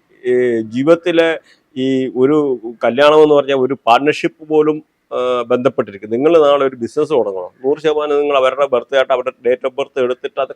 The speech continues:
കറക്റ്റ് ചെക്ക് ചെയ്തിട്ടേ ചെയ്യാവൂ. കാരണം നമ്മൾ, ഏ, like, like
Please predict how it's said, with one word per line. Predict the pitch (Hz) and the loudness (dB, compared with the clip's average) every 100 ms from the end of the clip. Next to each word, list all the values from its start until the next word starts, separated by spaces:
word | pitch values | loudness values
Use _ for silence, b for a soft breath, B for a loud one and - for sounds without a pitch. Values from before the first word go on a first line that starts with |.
| - | -4
കറക്റ്റ് | 120 131 147 - | -4 -4 -12 -10
ചെക്ക് | 120 - - 165 | -12 -8 -6 -4
ചെയ്തിട്ടേ | 143 139 151 - 156 156 131 | -2 -2 -4 -2 0 0 0
ചെയ്യാവൂ. | 135 139 127 | 2 2 2
കാരണം | 135 151 151 | -2 -4 -6
നമ്മൾ, | 151 165 B B B - | 0 0 B B B 0
ഏ, | 120 120 120 113 113 113 113 107 _ 120 110 113 | 4 6 4 2 -2 -2 -2 -4 _ -4 -2 0
like, | 120 117 117 | -2 -2 2
like | 127 | 2